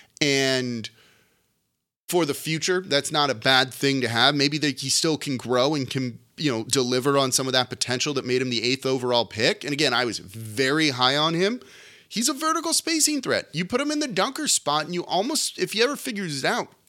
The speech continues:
you have to stick a guy on him because he can just go up and clean up misses, or it's just an easy little lob and he puts it down.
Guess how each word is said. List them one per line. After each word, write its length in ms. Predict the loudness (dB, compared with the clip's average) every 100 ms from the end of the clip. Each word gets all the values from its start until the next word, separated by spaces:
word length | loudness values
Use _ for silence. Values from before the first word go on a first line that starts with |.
| _ _ _ _ _
you 140 | 0 2
have 200 | 2 0
to 280 | -2 -2 -4 -6 -18 -20 -20 -20 -6
stick 280 | -2 0 0
a 60 |
guy 280 | 2 4 4
on 180 | 0 -2
him 220 | -6 -10 _ _
because 300 | 0 2 4
he 80 | 2
can 140 | -2
just 120 | -2 0
go 160 | 0
up 120 | 0
and 100 | -4
clean 180 | -2 0
up 140 | 0 0
misses, 420 | 2 4 2 -2
or 160 | -4
it's 120 | -2 0
just 120 | 0
an 100 | -2
easy 220 | -2 -2
little 180 | 0 0
lob 300 | 0 0 0
and 80 | -4
he 80 |
puts 340 | -6 -4 -2 -2
it 140 | -2
down. 320 | -4 -4 -4